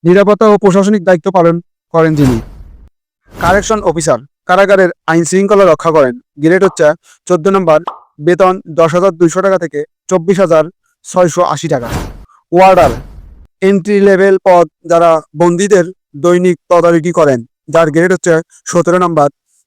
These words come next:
পদ হচ-, আহ, বেতন হচ্ছে নয় হাজার থেকে শুরু করে একুশ হাজার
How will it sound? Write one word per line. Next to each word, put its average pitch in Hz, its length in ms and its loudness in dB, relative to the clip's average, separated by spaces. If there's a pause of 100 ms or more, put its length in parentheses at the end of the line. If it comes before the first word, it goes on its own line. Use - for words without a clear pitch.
পদ 175 220 2
হচ-, 165 240 -4
আহ, 147 120 -6
বেতন 175 280 -2
হচ্ছে 202 240 0 (360)
নয় 170 160 0
হাজার 170 300 0 (500)
থেকে 185 180 -2
শুরু 185 200 -2
করে 165 300 4
একুশ 190 280 -2
হাজার 156 200 0